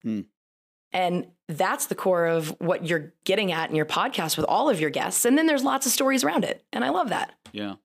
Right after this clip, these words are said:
Speaker 1: Oh, good. Okay.
Speaker 2: Yeah.
Speaker 1: Anything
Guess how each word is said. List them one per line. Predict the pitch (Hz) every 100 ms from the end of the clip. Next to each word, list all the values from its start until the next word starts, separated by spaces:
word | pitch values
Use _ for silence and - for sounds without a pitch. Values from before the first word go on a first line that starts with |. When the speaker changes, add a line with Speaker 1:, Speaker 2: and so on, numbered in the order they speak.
| _ _ _ _ -
Speaker 1:
Oh, |
good. | 160 180 95 _ _ _ _ -
Okay. | 139 -
Speaker 2:
Yeah. | 143 _ _ _ _ _ _ _ _ _ _ _ _ _ _ _ _
Speaker 1:
Anything | 135 156 175 170 156